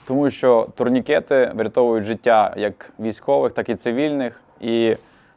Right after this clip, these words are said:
саме це зараз потрібно нашим захисникам. І ми дякуємо Ріверсайду, Eat Me, Холі Кафе. Саме їхнім відвідувачам, які відвідують ці заклади, ми могли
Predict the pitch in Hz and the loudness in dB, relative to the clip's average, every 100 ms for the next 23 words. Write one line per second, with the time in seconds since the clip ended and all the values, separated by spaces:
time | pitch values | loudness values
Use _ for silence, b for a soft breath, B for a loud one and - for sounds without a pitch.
0 | b - 147 139 131 - 156 175 - 113 | b 2 4 4 2 4 4 4 2 2
1 | 123 113 - 113 131 113 117 113 113 104 | 2 2 -4 -2 -2 0 -2 -4 -6 -8
2 | 110 104 110 127 139 147 117 _ 113 120 | -8 -8 -4 0 0 -2 -8 _ -6 -2
3 | 127 131 117 - - 117 131 131 117 113 | 2 2 0 -4 -2 2 4 2 0 0
4 | 113 110 104 139 143 135 117 120 110 - | 0 -2 0 2 4 2 -2 -4 -8 -6
5 | 139 135 - 110 - 110 135 135 - b | -4 -4 -4 -4 -4 -4 -4 -4 -8 b
6 | b b - 147 143 135 147 135 120 113 | b b 0 2 4 2 2 0 -2 -2
7 | 113 156 135 - 110 110 - 123 104 110 | -2 -2 -2 -2 -6 -6 -4 -2 -2 -4
8 | 120 117 101 - 110 147 135 104 95 - | -2 -2 -4 -2 2 2 0 -2 -4 -6
9 | - 110 120 117 110 131 147 | -10 -4 0 0 0 0 -2